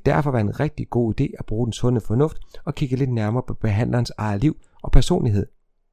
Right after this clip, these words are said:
De oplysninger afspejler sig i det, vi gør på Facebook og hjemmesider. Men du har lov at være skeptisk, og det er klart, du bliver oplyst ved at spørge for at mane eventuelle misforståelser i jorden.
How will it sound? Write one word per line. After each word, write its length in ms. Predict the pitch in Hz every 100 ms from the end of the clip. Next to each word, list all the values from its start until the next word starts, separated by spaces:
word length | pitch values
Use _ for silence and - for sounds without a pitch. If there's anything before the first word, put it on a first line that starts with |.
| _ _ _ _ -
De 100 | 185
oplysninger 540 | 190 143 160 147 139 113
afspejler 440 | 127 - 131 117
sig 180 | 117 120
i 40 |
det, 160 | 117 123
vi 60 | 107
gør 200 | - 104
på 120 | -
Facebook 500 | - 156 - 156 -
og 240 | 113 131 - -
hjemmesider. 600 | 107 101 113 107 98 95 - _ _ _ _ _ _ - - - - -
Men 100 | 135
du 100 | 131
har 160 | 107
lov 280 | 95 143 185 - -
at 120 | - 107
være 140 | 92
skeptisk, 600 | - 165 - 175 - - _ _
og 100 | -
det 100 | 180
er 40 | -
klart, 340 | - 127 127
du 60 | 127
bliver 140 | 123
oplyst 420 | 127 - 151 139
ved 60 | -
at 60 | 107
spørge 380 | - 107 117
for 120 | 127 117
at 80 |
mane 380 | 110 104 104 -
eventuelle 400 | 110 101 135 117
misforståelser 560 | 120 117 131 117 101 101 - _
i 120 | - 117
jorden. 420 | 104 98 101